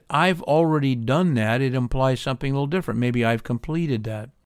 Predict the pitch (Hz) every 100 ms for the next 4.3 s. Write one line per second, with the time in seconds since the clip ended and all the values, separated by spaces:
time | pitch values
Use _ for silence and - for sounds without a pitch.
0 | _ _ _ - 135 139 135 127 151 156
1 | 156 147 139 185 214 127 - 123 127 180
2 | 147 160 - _ _ _ _ 135 156 180
3 | 254 247 143 127 117 113 120 120 120 110
4 | 110 101 -